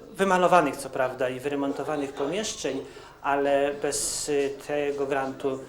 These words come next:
nie moglibyśmy tutaj nic zrobić. To jest coś, e, bardzo pięknego, kiedy można, e, spotkać się z kimś, kto nie jest stąd. Jak już mówiłem, w tym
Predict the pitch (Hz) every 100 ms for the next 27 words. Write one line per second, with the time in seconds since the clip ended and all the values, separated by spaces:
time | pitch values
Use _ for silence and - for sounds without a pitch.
0 | - 170 165 143 143 147 - 139 143 139
1 | 131 120 - - - - - - - -
2 | 202 190 170 - 175 180 180 - - -
3 | - 170 165 - - 165 160 160 156 143
4 | 151 160 160 156 156 - 156 151 151 165
5 | 135 120 107 - 127 120 127 127 127 -
6 | - - - 131 131 135 131 - 131 131
7 | 131 131 131 - - - 127 127 127 131
8 | 131 - 160 160 147 139 - 143 135 -
9 | - 226 240 - - - 180 175 175 170
10 | - 131 135 196 190 - - - 151 127
11 | 101 - - - 123 120 - 151 151 147
12 | - - - 160 156